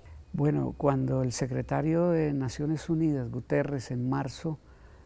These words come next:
llamó a, a un alto al fuego para enfrentar mejor la pandemia, nosotros acatamos ese llamado e hicimos un cese unilateral. Pero desafortunadamente fuerzas militares y paramilitares del gobierno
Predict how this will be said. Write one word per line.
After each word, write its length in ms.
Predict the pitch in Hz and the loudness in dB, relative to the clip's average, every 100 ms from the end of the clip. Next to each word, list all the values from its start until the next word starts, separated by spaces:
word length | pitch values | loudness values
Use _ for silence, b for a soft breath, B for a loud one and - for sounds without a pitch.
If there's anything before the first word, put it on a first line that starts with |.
| b - | b -4
llamó 640 | 135 131 123 135 151 143 | 0 0 2 2 2 0
a, 160 | 127 120 | -2 -4
a 340 | 110 123 117 | -6 -4 -4
un 220 | 120 131 | -2 0
alto 280 | 139 135 - | 0 -2 -2
al 120 | 143 | -4
fuego 400 | - 147 143 143 | 0 0 2 0
para 340 | 139 - 123 120 | -4 -6 -2 0
enfrentar 520 | 113 123 117 120 127 | 0 0 0 0 2
mejor 280 | 135 131 139 | 2 2 0
la 120 | 139 | 0
pandemia, 580 | 147 151 147 123 147 185 | -2 -2 0 0 -2 -2
nosotros 580 | 143 123 120 - 123 127 | -4 -6 -8 -8 -10 -8
acatamos 640 | 113 120 117 117 123 131 | -4 -4 -2 -4 -4 -4
ese 220 | 127 135 | -4 0
llamado 440 | 131 117 113 160 208 B B B B - | 2 4 2 -2 -6 B B B B 0
e 60 | |
hicimos 500 | 123 107 123 127 123 | 0 2 0 0 0
un 100 | 135 | -4
cese 420 | 120 139 123 139 135 | 0 2 2 0 0
unilateral. 680 | 123 110 110 110 110 151 - B B B B B B B B B B B - | 0 0 -2 -2 -2 -4 -6 B B B B B B B B B B B 4
Pero 280 | 151 151 165 | 8 8 8
desafortunadamente 1200 | 127 135 - 107 120 110 120 120 127 139 135 151 | 4 2 2 0 -2 0 0 0 2 2 0 -2
fuerzas 560 | - 135 123 - 139 - | 0 2 2 0 -4 -2
militares 720 | 147 123 113 - 135 139 123 | -2 -2 0 4 6 6 2
y 80 | 127 | -2
paramilitares 840 | - 123 120 123 131 131 139 139 | -4 -4 -2 -4 -4 -2 -2 -2
del 160 | 135 143 | 0 0
gobierno 580 | 147 165 160 127 147 | 0 2 2 0 -2